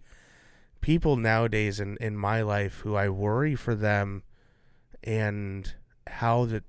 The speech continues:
how this can end up becoming who they are because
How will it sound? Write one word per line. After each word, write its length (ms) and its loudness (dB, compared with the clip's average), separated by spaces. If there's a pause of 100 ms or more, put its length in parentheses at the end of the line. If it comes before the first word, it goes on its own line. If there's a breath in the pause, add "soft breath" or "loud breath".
(100)
how 240 -2
this 420 2
can 200 -2
end 200 -2
up 240 0
becoming 580 0
who 180 -4
they 200 -4
are 300 2
because 540 -4